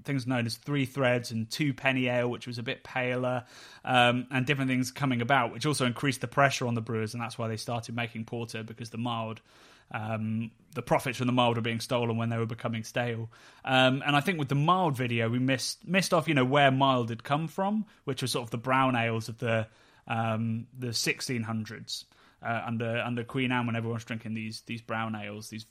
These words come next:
increasingly cheap brown ales as well, because brewers had to reduce how much malt was in there 'cause of the taxation. Um,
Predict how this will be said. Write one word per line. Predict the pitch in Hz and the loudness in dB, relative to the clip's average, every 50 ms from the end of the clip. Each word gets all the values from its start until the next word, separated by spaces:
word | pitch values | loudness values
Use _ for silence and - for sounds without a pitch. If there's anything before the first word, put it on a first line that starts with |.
| - _ _ _ _ - | -20 _ _ _ _ -12
increasingly | 123 120 113 - 131 123 - 120 110 110 110 | -10 -8 -4 -4 -4 -4 -2 -4 -6 -6 -6
cheap | - - 143 135 - | -6 -6 -6 -6 -8
brown | - 95 98 104 104 | -10 -12 -12 -10 -10
ales | 101 98 104 113 - | -12 -12 -12 -12 -14
as | 110 110 | -14 -10
well, | - 120 113 113 107 | -8 -6 -6 -6 -6
because | 107 117 - - - 113 110 - - - - - - - - _ _ _ - | -8 -12 -14 -12 -12 -12 -12 -12 -14 -18 -20 -20 -20 -20 -20 _ _ _ -6
brewers | 135 127 117 113 | -4 -2 -2 -2
had | - 117 - | -4 -6 -6
to | - 123 | -4 -6
reduce | 117 113 131 123 113 | -4 -4 -4 -4 -2
how | 117 117 | -2 -4
much | 113 107 - 131 | -4 -4 -4 -4
malt | 123 120 117 95 | -2 -2 -2 -4
was | 117 110 | -4 -4
in | 120 117 | -2 -2
there | 117 113 107 | -2 -2 -4
'cause | - - 120 113 | -4 -6 -6 -6
of | 113 110 | -8 -10
the | 120 | -8
taxation. | - - 120 - - - 123 120 123 117 - 92 101 117 113 - _ - - - - - - - _ _ - | -4 -4 -4 -4 -4 -4 -4 -4 -4 -4 -6 -8 -8 -10 -12 -14 _ -20 -20 -20 -20 -20 -20 -20 _ _ 0
Um, | 127 123 123 120 120 120 120 120 120 123 127 | 4 6 6 8 6 6 4 2 -2 -2 -4